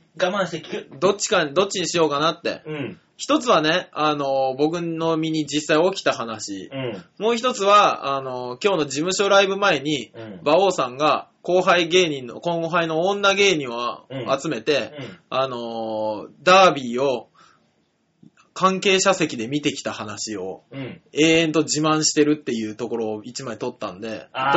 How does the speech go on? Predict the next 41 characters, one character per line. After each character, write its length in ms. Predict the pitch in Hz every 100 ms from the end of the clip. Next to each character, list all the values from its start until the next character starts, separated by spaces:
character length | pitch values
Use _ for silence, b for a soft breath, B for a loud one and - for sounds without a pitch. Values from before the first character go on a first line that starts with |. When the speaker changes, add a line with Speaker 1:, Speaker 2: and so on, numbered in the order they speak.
| 208
Speaker 2:
ど 60 |
っ 40 | -
ち 20 |
に 80 | -
し 80 | -
よ 100 | 143
う 20 |
か 80 | 127
な 120 | 127
と 80 | 120
迷 200 | 117 147 190
っ 60 | -
た 120 | 117
ん 80 | 87
で 60 |
す 140 | - -
よ。 60 | _ _ -
Speaker 1:
後 380 | 320 370 359
者 160 | - 208
の 140 | 170
方 120 | 143 135
は 120 | 113
オ 140 | 117 131
チ 180 | -
が 140 | 302 185
多 140 | 185
分 160 | 165 139
な 160 | 127
い 40 | 123
か 60 | 110
ら 140 | -
つ 140 | -
ま 100 | 175 175
ん 40 |
ね 60 | 117
え 20 |
だ 80 | 82
ろ 60 | B B B _ _
う 40 | 147
な。 100 |
Speaker 2:
ね。 100 | 156